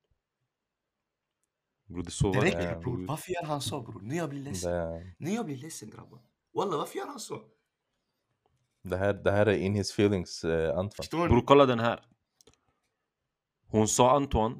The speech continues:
Speaker 1: "Jag vill bara ha din tid. Men det är något jag inte haft sen jag köpte min första klocka." Alltså, bror.
Speaker 2: <laughs>
Speaker 1: Bror. Hur kom han ens på
Speaker 3: Bars.
Speaker 1: det här?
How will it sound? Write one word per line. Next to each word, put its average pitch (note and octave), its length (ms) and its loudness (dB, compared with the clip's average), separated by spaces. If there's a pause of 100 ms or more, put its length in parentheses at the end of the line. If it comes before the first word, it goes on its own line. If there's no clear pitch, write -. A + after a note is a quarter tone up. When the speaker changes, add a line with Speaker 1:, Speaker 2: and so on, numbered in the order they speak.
Speaker 1:
"Jag F#2+ 100 4
vill G2 120 6
bara A#2 160 10
ha A2+ 120 6
din G2+ 180 0
tid. A2+ 400 -2 (460)
Men G2 140 4
det G#2+ 80 8
är A2 40 8
något A#2+ 280 2
jag A2 100 4
inte A2+ 140 0
haft A2 320 0
sen A2 80 -4
jag G2+ 60 -2
köpte - 220 -6
min G2 100 -4
första G#2 280 -6
klocka." F#2 380 -8 (720)
Alltså, A#2 280 6
bror. A#2+ 400 8 (540)
Speaker 2:
<laughs> - 520 -18
Speaker 1:
Bror. A2+ 420 8 (800)
Hur C3 160 10
kom D3+ 180 6
han D3 100 10
ens B2+ 200 8
på A2 80 4
Speaker 3:
Bars. A2+ 80 6
Speaker 1:
det F#2+ 80 2
här? D#2+ 180 -8